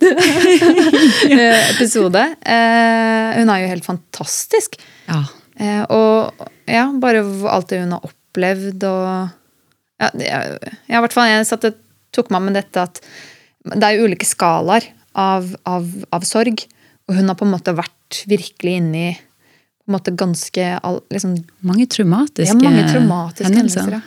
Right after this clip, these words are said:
Speaker 1: ja. Ja. Og når liksom hun er så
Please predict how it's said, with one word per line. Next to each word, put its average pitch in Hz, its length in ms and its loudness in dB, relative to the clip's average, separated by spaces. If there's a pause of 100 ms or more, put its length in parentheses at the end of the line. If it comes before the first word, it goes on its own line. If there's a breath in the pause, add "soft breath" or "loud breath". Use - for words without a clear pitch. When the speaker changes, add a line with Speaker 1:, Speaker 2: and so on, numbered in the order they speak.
(120)
Speaker 1:
ja. - 0 -
Ja. 214 200 -2 (640 loud breath)
Og 226 100 4
når 233 80 4
liksom 208 400 2
hun 196 400 0 (340)
er 185 200 0
så 180 500 -2